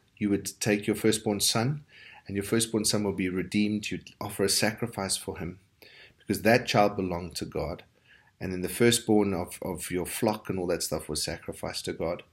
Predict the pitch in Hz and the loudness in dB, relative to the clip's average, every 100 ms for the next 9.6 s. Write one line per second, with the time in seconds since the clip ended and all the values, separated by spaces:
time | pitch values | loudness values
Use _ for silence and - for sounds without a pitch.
0 | _ - - - - 107 110 151 175 156 | _ -20 -20 -20 -2 2 6 6 6 2
1 | 117 107 113 101 - 92 95 95 98 80 | 4 2 2 2 2 0 0 -2 -4 -4
2 | 80 - - - _ - - - 98 95 | -4 -4 -6 -12 _ -20 -20 -6 0 2
3 | 117 131 131 123 107 110 95 95 - 98 | 2 4 4 4 4 2 -2 -2 0 0
4 | 87 90 - _ _ _ _ _ _ _ | 0 -6 -12 _ _ _ _ _ _ _
5 | - 95 92 - 117 117 107 - 107 98 | -8 -4 -4 -2 0 0 -2 0 0 -2
6 | 98 101 98 - - 95 98 113 123 104 | -2 -2 -4 -8 -6 -6 -2 0 0 2
7 | 95 95 139 139 - 82 78 82 - _ | 0 0 0 2 2 0 -4 -8 -16 _
8 | _ _ _ _ _ - _ - - - | _ _ _ _ _ -20 _ -8 0 4
9 | 117 113 - 98 90 90 | 6 4 2 0 0 -8